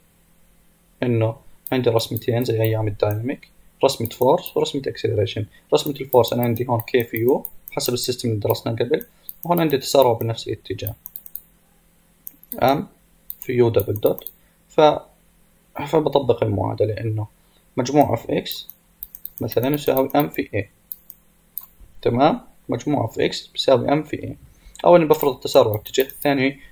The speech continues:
وبحل، فبطلع ايش؟ زي ما حكيت حاصل جمعهم،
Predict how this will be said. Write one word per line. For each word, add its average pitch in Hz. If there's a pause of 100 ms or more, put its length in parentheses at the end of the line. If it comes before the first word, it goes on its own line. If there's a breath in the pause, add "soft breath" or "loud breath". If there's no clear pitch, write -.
(120)
وبحل، 123
فبطلع 151
ايش؟ 135 (380)
زي 294
ما 254
حكيت -
حاصل 143
جمعهم، 139